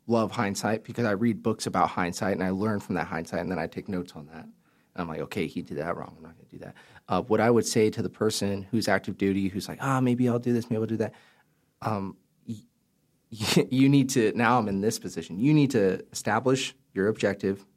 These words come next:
your goal that's going to kickstart your business or your industry, and then focus on that and devote as much time as possible. Don't break your back with it, but at the same time, devote very valuable time. And your valuable time is, of course,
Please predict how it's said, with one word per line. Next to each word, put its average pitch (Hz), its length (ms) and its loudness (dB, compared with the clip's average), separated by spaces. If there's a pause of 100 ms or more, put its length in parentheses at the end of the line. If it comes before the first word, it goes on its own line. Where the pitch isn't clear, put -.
(100)
your 90 120 -6
goal 101 440 0 (420)
that's - 260 -4
going 98 220 -4
to 87 260 -2 (460)
kickstart 104 640 -2
your 98 380 -2 (240)
business 101 420 -6
or 101 80 -2
your 87 140 -2
industry, 92 560 -8 (260)
and 98 80 -4
then 85 100 -2
focus - 500 0
on 87 160 -2
that 85 280 -4 (440)
and 95 180 -2 (180)
devote 104 300 2
as 92 140 -4
much 104 220 -2
time 127 180 -2
as 113 100 -4
possible. 117 640 -2 (120)
Don't 113 180 0
break 123 200 4
your 104 100 0
back 113 360 2
with 90 180 2
it, - 180 0 (320)
but - 100 -6
at 90 120 -4
the - 60 -16
same 104 260 -4
time, 95 400 -2 (220)
devote 92 380 -4
very 92 280 0
valuable 80 480 -4
time. 80 400 -8 (220)
And 95 180 -4
your 92 100 -12
valuable 95 420 -2
time 104 340 -6
is, 82 180 -12
of - 180 -12
course, - 380 -2